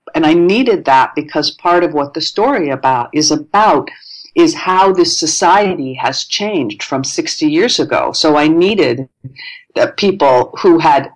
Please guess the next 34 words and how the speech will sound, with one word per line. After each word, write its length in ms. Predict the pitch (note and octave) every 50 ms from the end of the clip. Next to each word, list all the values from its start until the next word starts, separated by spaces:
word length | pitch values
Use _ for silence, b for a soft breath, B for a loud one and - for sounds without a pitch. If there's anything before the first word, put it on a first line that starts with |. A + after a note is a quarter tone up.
| _ _ -
who 200 | C#3 - E3+ D3
had 240 | D3+ C#3+ C#3 C#3 -
been 320 | F3+ F3 F3 F3 F3 E3
young, 400 | D#3+ F#3 G3+ F#3+ C3+ G#2 G#2+ B2+
who 140 | C3+ D#3 D#3
had 160 | D#3 C#3 C#3
experienced 800 | C3+ - - - - G3+ G#3 A3 G#3+ F#3 D3+ C3+ B2+ B2+ - -
the 80 | D#3 D3+
society 640 | - - C3+ - - D#3 D3+ D3+ D3+ D3 C#3+ C3+
before, 640 | C3 C3+ C#3 C3+ - - F#3+ F#3 F3 A2+ D2 - - B B B B B
because 320 | - F3 G3+ G3+ G3 -
the 140 | - - F#3
history 500 | F#3 - B3 C4 - - - - F3+ D#3
and 100 | D3+ D#3+
what 140 | E3+ D#3 -
we're 120 | - D#3+
told 300 | - - A3+ A3 A3+ A#3
about 240 | G#3 F#3+ D#3 B2+ -
the 80 | - C#3
past 500 | - - D#3 C#3 A#2+ B2 B2+ - - B B B B B B
and 160 | F#3 F#3 F3+ E3+
what 180 | E3+ - -
we 100 | F3 E3+
know 520 | E3+ F3 F3+ F3+ G3+ G#3+ A3 A3+ A3 - -
about 300 | - D#3 E3 D#3 D#3 -
the 60 | E3+
past 340 | - - F3 D#3+ E3 E3 -
that 120 | - -
we 100 | - D3+
experienced 680 | C#3+ C#3+ - - - G3 G3+ G#3+ G3+ E3+ C3 - - D#3
when 120 | D3 D3
we 100 | D3+ D#3
were 120 | D3+ D3+
young, 540 | D3+ D3 E3+ F3+ F3 D3 C3 - - - -